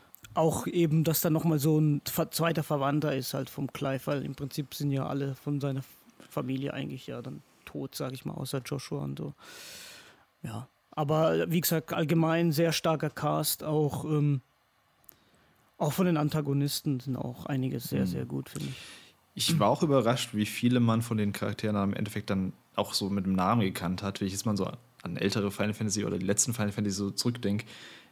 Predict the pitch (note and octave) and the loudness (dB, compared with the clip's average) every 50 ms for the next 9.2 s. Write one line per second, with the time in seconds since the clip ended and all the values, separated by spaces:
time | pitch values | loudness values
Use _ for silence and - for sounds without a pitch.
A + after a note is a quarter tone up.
0 | - - - G2 - - - - G#2 G#2 G#2+ G#2 A2+ A#2+ A#2+ - A#2 - G#2+ G2 | -10 -6 -6 -6 -6 -4 -4 -2 0 2 2 4 4 4 4 4 2 0 0 -2
1 | - A2+ A#2 A2 G2+ - G2+ G2+ - - G2 F#2+ G2 G2 G2 G2 - - - - | 0 0 0 0 0 2 2 2 2 2 0 0 0 0 -2 -2 -4 -6 -6 -6
2 | B1 - - - - - A2+ - - - - G2+ F#2+ - - A#2 A2 - G#2+ G#2 | -6 -6 -6 -8 -6 -6 -4 -4 -2 -2 0 -2 0 0 0 0 0 0 0 -2
3 | G2 - G2+ - - G2+ F#2+ F#2 F2+ F2 - - A#2+ A#2 A2 G#2 - - A#2+ A#2 | 0 -2 -2 0 2 2 4 4 2 0 -2 -4 -2 -2 -2 -2 -2 -2 0 2
4 | C3+ A#2+ G2+ G2+ G#2 G#2+ G#2 A2+ G2 G#2 G#2 G2 G#2 G2+ G2 F#2+ - G#2 A2 G#2+ | 2 2 4 4 4 4 2 0 0 0 2 2 2 0 0 0 0 -2 -4 -2
5 | - B2 A2 A2+ G2+ F#2+ F#2 F#2 F#2 - - - - - - G2+ - - - G2 | -2 -4 -4 -2 -2 -2 -2 0 0 0 0 -2 -2 -4 -6 -4 -4 -2 -4 -4
6 | - - - - - - - - - - - G2+ G2+ G2 - - F#2+ G2 G2 F#2 | -6 -8 -14 -16 -18 -20 -20 -20 -18 -10 -4 0 0 2 2 2 2 2 2 0
7 | F2+ - - _ _ _ _ _ - G#2 G#2 A2 G2+ G2 G2 G2 - A2+ G2+ G2+ | 0 -4 -10 _ _ _ _ _ -4 -2 0 0 0 0 0 0 0 0 0 2
8 | A2+ A2+ A2+ A#2 A#2 A#2+ A2+ A#2 G#2+ G2 G2+ F#2+ G2 G2+ G#2 G#2 - - F#2+ - | 2 4 4 4 6 4 4 2 2 0 0 0 2 0 0 0 0 -4 -2 -2
9 | - - - - | -2 -2 -2 -2